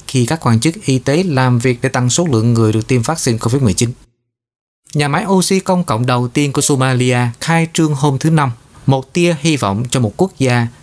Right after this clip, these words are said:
nơi mà một phương pháp điều trị cứu người đối với coronavirus hầu như không có sẵn cho các bệnh nhân trong đại dịch. Tại Trung Đông, Jordan đã mở hoàn toàn cửa khẩu chính với Syria vào thứ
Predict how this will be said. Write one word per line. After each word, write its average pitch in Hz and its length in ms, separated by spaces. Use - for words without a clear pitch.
nơi 147 260
mà 113 320
một 117 280
phương 151 280
pháp - 300
điều 131 280
trị 110 280
cứu 165 340
người 131 180
đối 110 100
với 143 100
coronavirus 123 880
hầu 113 260
như 117 240
không 120 300
có 147 120
sẵn 104 300
cho 170 120
các 156 220
bệnh 107 240
nhân 113 340
trong 110 220
đại 92 140
dịch. 98 140
Tại 101 260
Trung 123 240
Đông, 120 220
Jordan 160 480
đã 127 100
mở 120 320
hoàn 131 380
toàn 123 340
cửa 120 260
khẩu 107 240
chính 156 300
với 175 140
Syria 123 600
vào 104 200
thứ 151 200